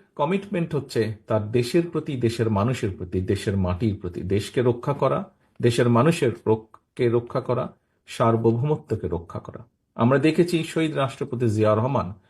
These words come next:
যখন সময় এসেছে দেশের স্বাধীনতা রক্ষা করা বা স্বাধীনতা ছিনিয়ে আনার, আমরা যখন দেখেছি সময় এসেছে দেশের মাটিকে রক্ষা করা শত্রুর কবল থেকে,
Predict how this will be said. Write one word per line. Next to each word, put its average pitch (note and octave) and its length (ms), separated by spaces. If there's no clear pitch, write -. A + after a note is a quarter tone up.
যখন A#2 300
সময় E3+ 560
এসেছে B2+ 680
দেশের B2 240
স্বাধীনতা C3 560
রক্ষা C3 460
করা A2+ 200
বা G3 300
স্বাধীনতা A#2+ 600
ছিনিয়ে C#3 340
আনার, A#2 240
আমরা D3 200
যখন D#3+ 280
দেখেছি E3+ 340
সময় E3 340
এসেছে D#3+ 280
দেশের C#3+ 300
মাটিকে C3 440
রক্ষা A#2 320
করা G2 220
শত্রুর G#2 420
কবল G2+ 320
থেকে, A2 320